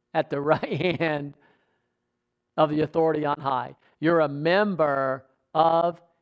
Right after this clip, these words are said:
his body. You have authority.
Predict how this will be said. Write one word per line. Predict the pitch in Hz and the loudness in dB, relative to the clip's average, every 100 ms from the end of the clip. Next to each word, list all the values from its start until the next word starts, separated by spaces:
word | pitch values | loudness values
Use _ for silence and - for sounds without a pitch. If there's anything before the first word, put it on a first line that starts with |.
| _ | _
his | - 151 147 143 135 - _ _ _ | -4 0 0 0 -4 -12 _ _ _
body. | 131 143 147 139 131 139 - _ _ _ _ _ _ - | -4 4 6 4 0 -12 -18 _ _ _ _ _ _ -4
You | 160 | 2
have | 165 160 | 4 2
authority. | - 170 165 143 123 117 | 0 2 2 0 -6 -14